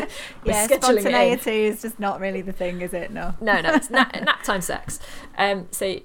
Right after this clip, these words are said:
Speaker 1: you can nip to the toilet and just try and see if we can empty it fully. Then that'll give you more of an opportunity to feel calmer that actually no, no urine's gonna leak out. But pushing down to strain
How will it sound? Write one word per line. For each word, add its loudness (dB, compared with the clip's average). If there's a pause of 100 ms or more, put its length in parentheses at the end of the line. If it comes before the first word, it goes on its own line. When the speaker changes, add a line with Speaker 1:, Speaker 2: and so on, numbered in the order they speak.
Speaker 1:
you -6
can -4
nip 0
to -8
the -8
toilet -2
and -4
just -10
try -2
and -4
see -4
if -8
we -8
can -4
empty -6
it -4
fully. -6
Then -4
that'll -2
give -6
you -4
more -2
of -4
an -4
opportunity -10
to -10
feel -6
calmer 0
that -8
actually -6
no, -4
no -8
urine's -4
gonna -10
leak -8
out. -6 (320)
But -2
pushing 4
down -2
to -10
strain -2